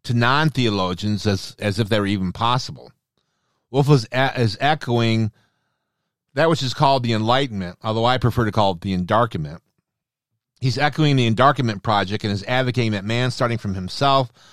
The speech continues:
by the use of right reason and natural law, can come to truth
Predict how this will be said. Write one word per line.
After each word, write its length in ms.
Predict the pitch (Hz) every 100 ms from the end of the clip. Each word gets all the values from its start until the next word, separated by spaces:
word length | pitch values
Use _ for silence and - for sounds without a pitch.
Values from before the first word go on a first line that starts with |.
| - _ _ -
by 340 | 92 127 185
the 80 | 202
use 480 | 160 139 117 135 -
of 100 | 107
right 220 | 120 117
reason 300 | 110 120 110
and 80 | 104
natural 320 | 107 107 110
law, 220 | 107 104 101
can 160 | 101
come 260 | - 131 131
to 100 | 127
truth 420 | - 113 104 104